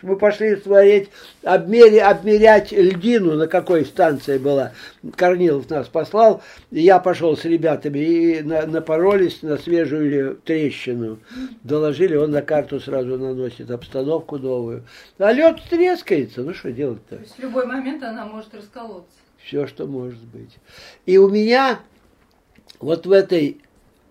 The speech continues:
Speaker 1: моей электронной книге, э, «За тех, кто в море», там вот подробно и очень много фотографий есть по этой, по,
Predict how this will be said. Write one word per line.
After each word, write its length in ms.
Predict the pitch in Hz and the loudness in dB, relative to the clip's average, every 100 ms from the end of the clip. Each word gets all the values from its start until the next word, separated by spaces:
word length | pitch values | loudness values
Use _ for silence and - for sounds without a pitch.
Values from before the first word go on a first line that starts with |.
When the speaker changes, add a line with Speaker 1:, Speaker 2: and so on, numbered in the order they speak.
| _ | _
Speaker 1:
моей 540 | 147 143 170 180 175 170 | -12 -2 2 4 4 2
электронной 760 | 160 156 135 175 180 160 160 | -2 -4 -6 -2 -2 -2 -6
книге, 720 | - 180 262 254 147 127 107 - _ _ _ _ _ _ - | -10 -8 -6 -4 -4 -4 -6 -14 _ _ _ _ _ _ -20
э, 760 | 127 123 120 117 117 113 110 101 95 _ _ _ _ _ _ _ _ _ _ _ _ _ _ - | -14 -10 -10 -10 -10 -12 -14 -18 -20 _ _ _ _ _ _ _ _ _ _ _ _ _ _ -8
«За 180 | 156 | -6
тех, 240 | 165 185 - | -2 -2 0
кто 220 | - 170 | -2 -2
в 100 | 147 | 0
море», 400 | 151 117 104 101 _ - | -2 -2 -6 -12 _ -2
там 180 | 185 202 | 0 2
вот 180 | 196 | 0
подробно 480 | - 165 180 214 190 | -2 0 2 4 2
и 40 | 160 | 0
очень 300 | 165 - 156 | 0 -4 -4
много 280 | 151 156 | -4 -4
фотографий 680 | 147 156 151 120 101 95 - | -8 -10 -8 -8 -10 -12 -18
есть 440 | 98 101 95 - _ _ _ _ - | -16 -16 -16 -20 _ _ _ _ -14
по 80 | 120 | -10
этой, 380 | 107 104 113 107 | -10 -12 -16 -16
по, 240 | - 110 | -14 -12